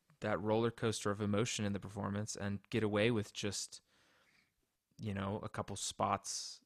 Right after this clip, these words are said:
silhouetting the singer and some low fog or whatever. Like, we can create those dynamics in the performance.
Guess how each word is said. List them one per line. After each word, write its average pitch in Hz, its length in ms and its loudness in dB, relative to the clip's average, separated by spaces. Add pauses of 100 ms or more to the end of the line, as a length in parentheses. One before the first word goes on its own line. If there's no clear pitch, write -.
(440)
silhouetting 98 640 0
the 98 80 0
singer 98 640 0
and 104 160 -4
some 101 320 -2
low 104 160 2
fog 101 480 0
or 101 80 0
whatever. 101 240 0
Like, 107 180 0
we 117 80 -2
can 110 240 -2 (520)
create 110 320 0
those 104 160 0
dynamics 101 580 2
in 104 60 -2
the 101 60 -2
performance. 101 760 -2